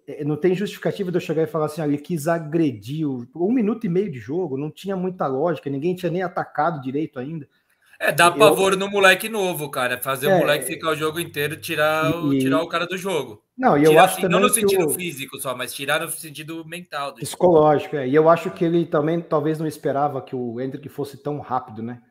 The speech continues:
Speaker 1: Acho que quando ele olhou e foi colocar o braço, o moleque já tava ali em cima, né?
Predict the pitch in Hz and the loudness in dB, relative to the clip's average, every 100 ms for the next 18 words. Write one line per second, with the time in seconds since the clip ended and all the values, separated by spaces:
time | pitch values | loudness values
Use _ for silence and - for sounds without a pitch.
0 | _ _ _ 104 123 - 143 143 139 143 | _ _ _ -16 -16 -4 -2 0 2 2
1 | 143 143 135 127 135 139 131 127 123 - | 2 2 2 0 2 2 2 0 -2 -8
2 | _ _ _ 131 135 131 127 156 165 127 | _ _ _ -8 -4 -4 -2 -2 0 0
3 | 135 147 156 151 156 165 165 156 156 160 | 0 -2 -4 -4 -4 -4 -4 -6 -6 -8
4 | 147 - 131 113 110 | -10 -10 -10 -8 -12